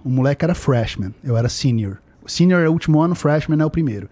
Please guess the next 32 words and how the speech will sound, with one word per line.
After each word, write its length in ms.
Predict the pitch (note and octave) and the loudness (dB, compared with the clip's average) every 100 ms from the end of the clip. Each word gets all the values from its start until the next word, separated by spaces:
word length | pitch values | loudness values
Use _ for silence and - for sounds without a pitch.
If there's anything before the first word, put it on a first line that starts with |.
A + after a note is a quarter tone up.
| - - - - - | -20 -20 -20 -20 -4
Tava 180 | D#3 D3+ | -2 0
todo 200 | G3 G3+ | 2 4
mundo 160 | G#3 | 2
tomando 340 | - F3+ E3+ D3+ | 2 2 4 2
banho, 200 | D3 E3 | 2 2
chegou 240 | - D#3+ | 0 2
esse 160 | E3+ - | 2 2
moleque 320 | F3 C#3+ C3+ | 4 2 2
de 100 | E3 | 2
um 40 | F3 | 2
metro 280 | F#3+ G#3 | 0 -4
e 20 | A3 | -6
cinquenta. 720 | A#3 G#3+ - C#3 A#2+ - G2 _ _ _ _ - - | -6 -8 -6 -6 -6 -12 -20 _ _ _ _ -20 -6
Um 40 | G#3+ | -2
metro 160 | C#4+ | 0
e 40 | - | 2
cinquenta. 580 | D4 D4 F3+ B2+ - - _ G3 | 0 2 2 0 -6 -20 _ -2
Um 60 | |
an-, 220 | C#4 F4+ C4+ | 0 -2 -6
um, 220 | G#3+ G#3+ G#3+ G3 - - | -8 -8 -10 -20 -18 -8
um 80 | G#3+ | -6
anão 200 | F#3+ G3 | -4 -4
não, 120 | F#3 | -8
que 100 | - | -6
é 40 | |
mal 140 | F#3+ F#3+ | -4 -4
educado. 320 | F3+ - A#2 - - | -4 -4 -4 -8 -4
Uma 140 | C4+ D#4 | 0 0
pessoa 500 | C4+ - D#4 D#4+ D#4 | 0 2 2 2 2
de 120 | C4 | 2
baixa 420 | C4 C4+ C#4 - | 2 2 2 2
estatura. 720 | B3+ - C4 - D#3+ B2 F#2+ | 0 0 -2 2 4 4 2